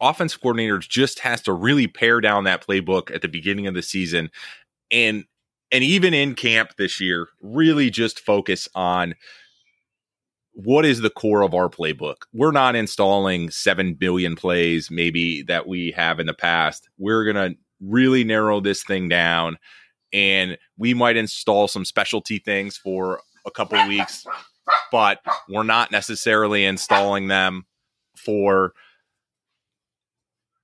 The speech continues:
the season. It's, hey, we're gonna build upon what we have every week and put a new wrinkle in. But that first few weeks of the season's gonna be pretty vanilla,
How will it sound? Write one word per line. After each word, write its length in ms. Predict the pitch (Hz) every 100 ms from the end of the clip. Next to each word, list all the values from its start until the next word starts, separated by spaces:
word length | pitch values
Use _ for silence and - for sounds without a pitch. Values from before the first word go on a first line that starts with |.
| _
the 160 | 101 101
season. 560 | - 110 98 78 60 _ -
It's, 300 | 98 92 -
hey, 280 | - 95 85 -
we're 260 | 107 113 110
gonna 180 | 113
build 360 | 90 117 123 123
upon 720 | 117 - 110 107 104 101 98 _ _
what 240 | 87 104 104
we 140 | 107
have 540 | 98 90 87 85 80 - _ _ _ _
every 640 | 107 107 110 107 107 104 -
week 500 | 95 98 80 - - _ _ _ _ _ _ _ _ _ _ _
and 200 | 95 87
put 180 | - 117
a 40 | 113
new 180 | 117
wrinkle 380 | 104 101 92 92
in. 300 | 90 85 82 - _ _ _ _ -
But 140 | 92
that 200 | 98 -
first 360 | - 120 117 -
few 140 | 120
weeks 240 | 117 104
of 40 | 107
the 80 | 104
season's 560 | 113 101 92 85 -
gonna 260 | - 120 143
be 180 | 120 117
pretty 360 | - 131 131
vanilla, 460 | 117 113 135 117